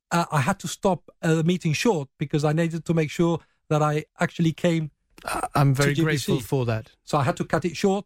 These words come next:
Speaker 1: and, and here I am. Uh, that is my typical morning. In the afternoon, I try to set at least half an hour where I can just take a step back, breathe, uh, and see, um, you know, what is it that I need to learn from the meetings that I've had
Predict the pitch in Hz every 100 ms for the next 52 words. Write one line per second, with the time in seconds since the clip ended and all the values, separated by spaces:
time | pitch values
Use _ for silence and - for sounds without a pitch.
0 | _ 165 156 147 156 147 156 170 165 175
1 | 127 104 _ _ _ _ - 151 147 180
2 | 185 180 165 - 202 - 185 - 180 170
3 | 170 160 190 208 240 _ _ _ 190 165
4 | 160 185 190 - 185 220 226 - _ _
5 | 165 147 - 208 202 185 - 214 190 175
6 | 180 - - 202 208 - 190 202 165 135
7 | 175 _ _ _ 160 160 160 165 151 190
8 | - 196 185 - 175 139 185 175 175 _
9 | _ _ _ 127 165 208 156 214 214 _
10 | _ _ _ 175 160 - 160 151 - -
11 | 196 185 180 - _ _ - 165 165 165
12 | 160 - 175 165 160 170 185 185 151 139
13 | 139 151 151 151 175 - - 160 190 151
14 | 139 165 160 151 156 175 - 160 160 147
15 | - 170 160